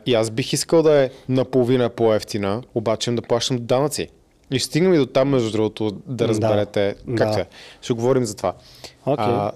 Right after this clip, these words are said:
Speaker 1: та, та да, като сега, Контекстът е важен. Има бизнеси, които могат да имат петдесет процента до осемдесет процента марж.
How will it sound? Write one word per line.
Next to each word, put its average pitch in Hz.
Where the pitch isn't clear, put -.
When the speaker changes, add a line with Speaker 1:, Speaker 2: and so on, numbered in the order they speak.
Speaker 1:
та, 113
та -
да, 120
като 120
сега, 131
Контекстът 135
е 120
важен. 101
Има 160
бизнеси, 143
които 135
могат 131
да 117
имат 123
петдесет 110
процента 127
до 123
осемдесет 117
процента 107
марж. 92